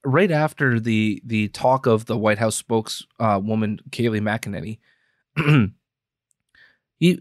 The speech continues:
uh, Matt Taibbi says, "This led public policy executive Carolyn Storm to send out a polite 'what the F' query. Several employees noted that there was tension between the comms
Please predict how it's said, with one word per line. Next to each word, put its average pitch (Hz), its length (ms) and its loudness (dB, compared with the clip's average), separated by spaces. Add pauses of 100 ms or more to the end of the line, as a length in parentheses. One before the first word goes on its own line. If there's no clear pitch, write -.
uh, 117 220 4
Matt 123 260 0
Taibbi 143 500 2
says, 113 420 0 (760)
"This 139 340 2
led 180 380 2
public 202 340 0
policy 156 320 2
executive 127 480 -2
Carolyn 147 400 0
Storm 139 400 0
to 113 100 -8
send 135 280 0
out 139 120 2
a 120 100 0
polite 143 400 -2 (280)
'what 156 260 -2
the 139 140 0
F' 131 340 0 (360)
query. 104 440 0 (760)
Several 233 520 4
employees 135 460 2
noted 131 320 2
that 131 200 0
there 127 140 2
was 127 160 0
tension 180 320 0
between 143 300 0
the 120 80 2
comms 139 420 -2